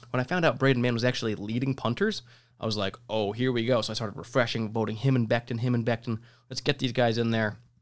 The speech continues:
you know, just because a reason to celebrate something, somebody on this team, a little bit of confidence and encouragement. Good accolades are nice things for a team, even in an oh and eleven season,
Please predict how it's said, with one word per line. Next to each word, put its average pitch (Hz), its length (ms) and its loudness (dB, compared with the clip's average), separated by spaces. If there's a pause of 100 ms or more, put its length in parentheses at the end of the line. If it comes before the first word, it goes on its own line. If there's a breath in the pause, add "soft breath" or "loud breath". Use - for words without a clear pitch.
(560)
you 113 100 -8
know, 92 180 -4 (260)
just 139 180 0
because 123 440 2 (1120)
a 120 80 0
reason 123 380 2
to - 100 -4
celebrate 117 400 2
something, 104 440 -4 (180)
somebody 123 300 2
on 113 80 0
this 110 120 -4
team, 107 420 -6
a 131 60 -18
little 131 140 -2
bit 127 100 4
of 120 260 -2
confidence 117 600 0 (320 soft breath)
and 120 80 -2
encouragement. 104 600 -2 (1120)
Good 185 280 8
accolades 123 540 4
are 110 100 2
nice 123 300 2
things 110 240 -2
for - 140 -4
a 87 60 -6
team, 101 260 -4
even 147 260 2
in 135 120 4
an 127 100 0
oh 127 120 2
and 123 80 2
eleven 117 320 2
season, 113 520 -2